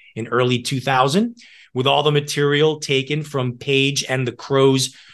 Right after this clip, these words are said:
two-night stand at the six thousand capacity Greek Theater, the big, beautiful outdoor venue in Los Angeles. It sold all right, not great, but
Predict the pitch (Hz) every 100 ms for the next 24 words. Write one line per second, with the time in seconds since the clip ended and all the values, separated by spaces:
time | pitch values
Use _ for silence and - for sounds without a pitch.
0 | - _ - 208 190 160 156 - - 139
1 | 139 160 - 127 123 - 160 147 - 139
2 | 147 135 143 143 - 131 139 147 143 147
3 | - - 123 110 139 160 - - 147 139
4 | 147 185 - _ - 120 104 151 127 101
5 | 127 139 147 147 - 127 139 143 131 120
6 | 127 131 131 127 123 127 - 190 185 110
7 | - - - - - - _ - 147 -
8 | - 359 359 240 202 135 120 - _ _
9 | - 220 190 - 139 120 - _ _ -
10 | 220 196 202